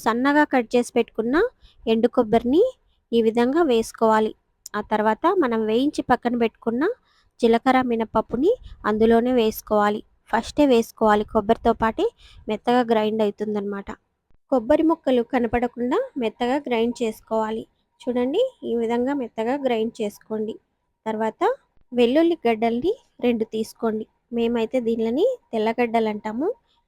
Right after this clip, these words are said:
వీటిని పొట్టు లేకుండా రెండు గడ్డల్ని ఒలిసి పెట్టుకోవాలన్నమాట.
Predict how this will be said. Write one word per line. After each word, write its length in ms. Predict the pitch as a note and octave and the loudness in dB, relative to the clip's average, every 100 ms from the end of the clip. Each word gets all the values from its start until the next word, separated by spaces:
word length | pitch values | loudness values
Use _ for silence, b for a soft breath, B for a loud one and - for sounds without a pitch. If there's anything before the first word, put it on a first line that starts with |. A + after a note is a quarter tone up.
| - | 0
వీటిని 420 | C4+ C4+ C4 B3 A#3 A#3+ _ _ A#3+ | 0 0 -2 0 -2 -6 _ _ -2
పొట్టు 240 | A3 C4+ B3+ | 0 2 2
లేకుండా 420 | A#3 - A#3 D4 A#4+ - _ _ _ | 0 -2 -4 -2 -2 -6 _ _ _
రెండు 180 | A#3 A3+ A3+ | -2 -2 -2
గడ్డల్ని 460 | A3 G#3+ A#3 C4+ A#4+ - _ - | -2 0 0 0 -2 -4 _ -4
ఒలిసి 220 | G#3+ - A#3+ | -2 -2 -2
పెట్టుకోవాలన్నమాట. 840 | G#3+ - A3 G#3+ G#3 G#3 G#3 | -2 -4 -2 -2 -2 -6 -8